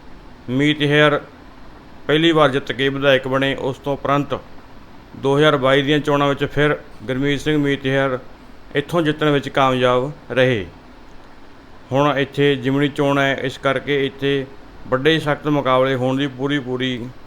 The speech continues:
ਆਸ ਹੈ। ਪਰ ਅੱਜ ਅਸੀਂ ਗੱਲ ਕਰਨੀ ਹੈ ਜਿਹੜੀ ਇਹ ਜ਼ਿਮਨੀ ਚੋਣ ਵਾਸਤੇ ਟਿਕਟਾਂ ਦੀ ਦੌੜ ਵਿੱਚ ਕੌਣ ਕੌਣ ਚੱਲ ਰਹੇ ਨੇ।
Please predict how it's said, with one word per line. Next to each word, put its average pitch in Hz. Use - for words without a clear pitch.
ਆਸ 123
ਹੈ। 120
ਪਰ 156
ਅੱਜ 151
ਅਸੀਂ 160
ਗੱਲ 151
ਕਰਨੀ 143
ਹੈ 143
ਜਿਹੜੀ 147
ਇਹ 139
ਜ਼ਿਮਨੀ 139
ਚੋਣ 139
ਵਾਸਤੇ 127
ਟਿਕਟਾਂ 165
ਦੀ 185
ਦੌੜ 156
ਵਿੱਚ 151
ਕੌਣ 165
ਕੌਣ 160
ਚੱਲ 147
ਰਹੇ 135
ਨੇ। 139